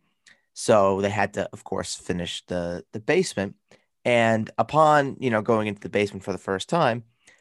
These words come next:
<laughs> I don't know if this is a bad thing that I'm saying this, but it's my podcast. I don't care. It says, it says explicit on the side, so people know what they're getting into when they listen to this podcast anyway. So in the middle of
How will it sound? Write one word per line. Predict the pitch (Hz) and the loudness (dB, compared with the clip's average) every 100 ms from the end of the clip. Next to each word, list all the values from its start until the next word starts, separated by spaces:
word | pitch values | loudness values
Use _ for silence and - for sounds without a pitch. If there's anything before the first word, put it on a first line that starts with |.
| _ _ _ _ _ _ _ - | _ _ _ _ _ _ _ 2
<laughs> | |
I | 185 - - 143 - 127 110 - - - - - | 2 0 -2 -2 0 -2 -2 -6 -20 -20 -12 0
don't | 165 | 4
know | 160 | 6
if | 135 | 6
this | - 120 | 4 -2
is | |
a | 107 | 0
bad | 104 101 104 | 2 2 2
thing | 120 | 0
that | 107 | 0
I'm | 110 | 0
saying | - 113 120 | 2 2 2
this, | 123 - | -2 -4
but | - 95 - | -4 -4 -4
it's | 107 - | -8 0
my | 92 | 0
podcast. | 90 - 73 - 90 - | 0 -4 -6 -4 -4 0
I | 90 | 0
don't | 92 | -2
care. | 90 87 92 - - _ - | -4 -4 -4 -6 -20 _ -2
It | 123 104 | 0 4
says, | 139 127 - | 4 4 2
it | 151 | -2
says | - 156 135 | 2 4 4
explicit | 131 - - 117 - 104 | 0 -4 0 0 0 -4
on | 104 | -4
the | |
side, | 107 110 101 101 | 0 2 2 2
so | 110 | -2
people | 120 107 | 0 0
know | 98 | 0
what | 98 90 | 0 -2
they're | 98 | -2
getting | 95 92 | -2 -2
into | 92 - | -6 -6
when | 90 | -6
they | 92 | -6
listen | 90 92 | -8 -8
to | |
this | 90 | -6
podcast | - 95 - 92 | 0 0 0 -2
anyway. | 98 92 92 - - - - - | -2 -2 -4 -8 -20 -20 -20 -4
So | - 127 | 2 6
in | |
the | 127 | 6
middle | 131 156 160 - _ _ - - | 6 4 4 0 _ _ -14 4
of | 131 123 113 | 6 8 4